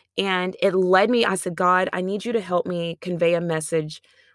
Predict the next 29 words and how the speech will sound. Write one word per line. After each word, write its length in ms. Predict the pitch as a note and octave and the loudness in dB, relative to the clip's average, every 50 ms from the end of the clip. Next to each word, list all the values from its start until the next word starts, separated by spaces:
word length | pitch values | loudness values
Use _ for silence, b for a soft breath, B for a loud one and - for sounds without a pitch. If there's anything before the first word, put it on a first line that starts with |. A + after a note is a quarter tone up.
| b b _ _ | b b _ _
What, 340 | - E3 E3+ G3 G#3 - - | -2 2 4 4 4 4 2
what 200 | G3 G3+ G#3 A3+ | 4 6 6 6
is 100 | A3+ G#3+ | 6 4
it 120 | G#3 F3 | 2 2
that 120 | - F#3+ | 2 2
I 120 | F3 E3+ F3+ | 2 2 0
can 180 | - F3 E3 | -2 -6 -8
say? 360 | D#3+ - - F#3+ F#3+ F3+ D3+ D3 | -6 -4 -2 0 2 2 2 2
Where 260 | D#3 E3+ F3 F#3+ G#3 | 2 2 2 4 2
is 100 | G3+ F#3+ | 2 0
it? 100 | E3+ - | -2 -2
Show 280 | - - - G#3 G3+ | -2 0 2 4 4
me 120 | G#3 A3 G#3 | 4 4 2
in 120 | G3 F#3+ | 0 0
the 80 | F#3 E3+ | 0 0
Bible, 340 | F3 E3+ E3+ F3 D#3+ D#3 D3+ | 2 2 2 2 0 0 0
because 280 | D#3 D#3+ - F3 D#3+ | -2 -2 -2 0 0
I 80 | F#3 F3 | 2 4
don't 200 | F#3 G3 G#3 G#3 | 4 2 2 2
know 140 | G3+ F#3+ F#3 | 2 2 2
your 180 | F3 F3 E3+ | 2 2 2
word 340 | E3 D#3 E3+ E3+ F3 E3 C#3+ | 2 4 2 2 2 0 -2
that 220 | - C#3+ D3 - | -4 -6 -6 -4
well. 320 | - D3 - - D3+ D#3 - - | -6 -6 -6 -6 -8 -6 -2 0
I 80 | E3+ | 0
don't 220 | F#3 G3 G#3 - G3+ | 2 0 -2 -2 -2
know 120 | F#3+ F#3 | -2 0
your 180 | F#3 F#3 F#3 F3+ | 0 2 0 2
word 300 | F3 F#3 F3+ F#3 F3+ | 4 4 4 4 4